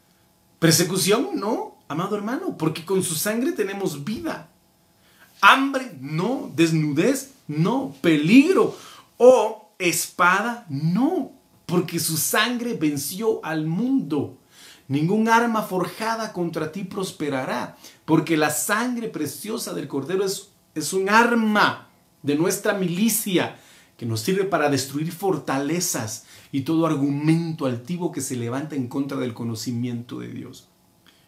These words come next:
Como está escrito, "Por causa de ti somos muertos todo el tiempo. Somos contados como ovejas de matadero." Antes, en todas estas cosas somos más que vencedores. ¿Por qué? Por la sangre preciosa del Cordero,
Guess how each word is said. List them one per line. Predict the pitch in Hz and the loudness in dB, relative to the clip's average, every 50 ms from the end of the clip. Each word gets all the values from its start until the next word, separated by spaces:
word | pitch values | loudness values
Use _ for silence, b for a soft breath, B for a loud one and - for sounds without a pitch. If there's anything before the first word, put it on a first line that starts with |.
| b | b
Como | - - 135 151 147 | -4 -2 0 0 0
está | 147 - 180 | -2 -4 -4
escrito, | 185 180 - - - 214 220 214 - 175 175 180 - b b b b b b b b b b | -4 -6 -6 -8 -8 -10 -10 -10 -10 -10 -12 -12 -14 b b b b b b b b b b
"Por | - 143 143 135 | -2 0 0 2
causa | - 180 196 208 214 220 214 | 2 0 0 0 -2 -2 -4
de | 180 156 | -4 -4
ti | 135 - 185 | -4 -6 -8
somos | 185 180 202 196 190 190 190 | -8 -8 -8 -6 -6 -4 -4
muertos | 180 175 180 190 208 208 - 214 - - - - - | -4 -4 -4 -4 -6 -6 -8 -8 -10 -10 -12 -12 -8
todo | 202 180 190 196 196 196 202 190 185 190 | -4 -4 -4 -4 -6 -8 -10 -8 -8 -8
el | 185 - | -8 -8
tiempo. | 160 190 190 190 180 - 147 139 127 117 - - - _ _ B B B B B B B B | -8 -6 -4 -4 -4 -4 -4 -4 -4 -6 -8 -14 -20 _ _ B B B B B B B B
Somos | - - 180 202 240 254 - | -6 -2 0 0 2 0 -2
contados | - 190 180 160 156 - 202 233 254 254 - | -2 -2 -2 -2 0 0 0 0 0 -2 -4
como | - 190 170 156 143 | -4 -4 -4 -2 -2
ovejas | 156 175 175 185 208 175 | -2 -4 -4 -6 -8 -6
de | 165 | -4
matadero." | 151 139 131 - - 117 110 110 113 110 98 - - _ _ _ _ _ _ _ - | -4 -4 -4 -4 -6 -6 -4 -4 -4 -4 -6 -8 -14 _ _ _ _ _ _ _ -8
Antes, | - 151 180 185 180 - 135 117 104 - - B B B B B B B | -4 -2 -2 -2 -2 -4 -4 -4 -4 -6 -10 B B B B B B B
en | - 135 127 120 | -2 -2 -2 0
todas | 123 139 143 170 170 165 | 2 2 4 4 4 2
estas | 175 175 185 190 - | 0 -2 -4 -4 -4
cosas | - - 160 165 180 190 175 | -2 -2 -2 -2 -2 -2 -2
somos | 165 165 165 165 165 156 | -2 0 0 0 0 2
más | 156 156 156 160 165 170 175 - - - | 2 0 2 2 2 2 2 0 -2 -6
que | - - 180 156 | -6 -6 -6 -2
vencedores. | 147 139 135 131 135 131 123 131 143 147 139 127 123 117 | -2 -2 -2 -2 -2 -4 -2 -2 -2 -2 -2 -2 -6 -8
¿Por | - - 143 139 135 | -10 -8 -8 -8 -6
qué? | - 202 202 | -6 -8 -8
Por | 196 202 196 175 | -8 -8 -6 -6
la | 170 160 | -6 -6
sangre | - - - - 196 208 202 - 202 180 165 | -6 -6 -6 -6 -6 -8 -8 -8 -8 -8 -8
preciosa | 165 - 143 135 - - 165 160 - - - - 170 | -6 -6 -6 -6 -6 -6 -8 -8 -8 -8 -8 -8 -6
del | 143 135 135 135 | -6 -6 -6 -6
Cordero, | - - 156 135 127 160 190 196 185 143 B | -6 -4 -4 -4 -4 -4 -6 -4 -4 -6 B